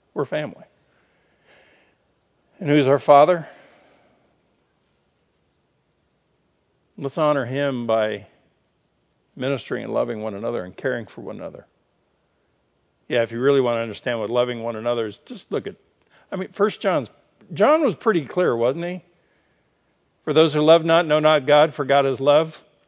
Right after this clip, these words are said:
<sighs> So if you don't love somebody, what's that kind of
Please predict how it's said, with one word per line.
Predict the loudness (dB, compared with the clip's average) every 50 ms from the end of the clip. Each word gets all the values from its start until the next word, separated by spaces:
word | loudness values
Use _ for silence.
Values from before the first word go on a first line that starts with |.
| _ _ _ _ _ _ _ _ _ _ _ _ _ _ _ _ _ _ _ _ _ _ _ _ -12
<sighs> | -10 -10 -10 -10 -12 -14 -16 -18 -20 -20 -20 _ _ _ _ _ _ _ _ _ _ _ _ _ _
So | 2 4 4
if | 4 4
you | 4
don't | 4 4 4 4 6
love | 6 6 6 4
somebody, | 2 2 2 4 4 4 2 2 2
what's | 2 0 -2 -2 2
that | 2 2 2 2
kind | -2 -4 -2 -2
of | -2 -4